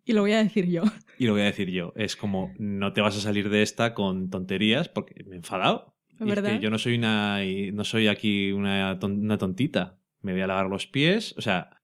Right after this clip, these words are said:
Speaker 2: me tienes aquí haciendo las cosas, come sin mí. Quiero decir
Speaker 1: <laughs> Eso le molestó, ¿eh? <laughs> A mí también me habría enfadado.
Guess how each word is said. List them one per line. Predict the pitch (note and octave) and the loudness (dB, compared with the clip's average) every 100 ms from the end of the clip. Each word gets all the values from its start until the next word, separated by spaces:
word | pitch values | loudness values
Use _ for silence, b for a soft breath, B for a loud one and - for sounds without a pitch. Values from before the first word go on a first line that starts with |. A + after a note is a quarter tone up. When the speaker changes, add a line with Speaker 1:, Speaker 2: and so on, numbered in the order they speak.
| - | -4
Speaker 2:
me | G#2 | -2
tienes | G#2+ A2 | 2 2
aquí | A2 G#2+ | 2 -2
haciendo | G2+ G#2+ | 0 2
las | G2 | 0
cosas, | - A2+ - B2+ - - _ | 0 -2 0 0 -2 -10 _
come | - G#3+ | 2 4
sin | A#2 - G2 F#2 | 4 2 0 2
mí. | G#2 C#3 E3+ - - | 2 2 -2 -8 0
Quiero | C3 | 4
decir | B2 B2 G2 F#2 - | 4 4 -2 -2 -8
Speaker 1:
<laughs> | - - E4 | -16 -4 -2
Eso | - C4 | 2 2
le | B3 | 2
molestó, | F#3+ F3 E3+ G#3+ G3 | 2 0 0 0 2
¿eh? | F#3+ G#3+ - | 2 0 -6
<laughs> | - | -4
A | E4+ | -2
mí | |
también | F#4+ D#4+ B3+ A#3 | 0 2 2 4
me | |
habría | A#3 G#3+ | 4 2
enfadado. | G3+ F#3+ E3 F3+ | 0 -2 -2 -2